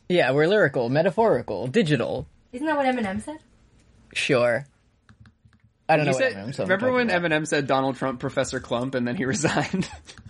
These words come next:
Speaker 1: He said, "Awfully hot coffee pot."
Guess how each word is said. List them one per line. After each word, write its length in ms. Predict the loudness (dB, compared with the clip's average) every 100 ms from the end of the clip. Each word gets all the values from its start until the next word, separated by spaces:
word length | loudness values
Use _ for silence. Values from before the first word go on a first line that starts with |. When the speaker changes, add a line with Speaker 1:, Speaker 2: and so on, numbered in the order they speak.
| -20 -20 -6
Speaker 1:
He 160 | 2 2
said, 520 | 6 6 6 2 -8 -16 _ _ -12 -4
"Awfully 340 | 0 2 2 2
hot 260 | 2 2
coffee 340 | 2 0 0 -4
pot." 380 | -2 -2 -4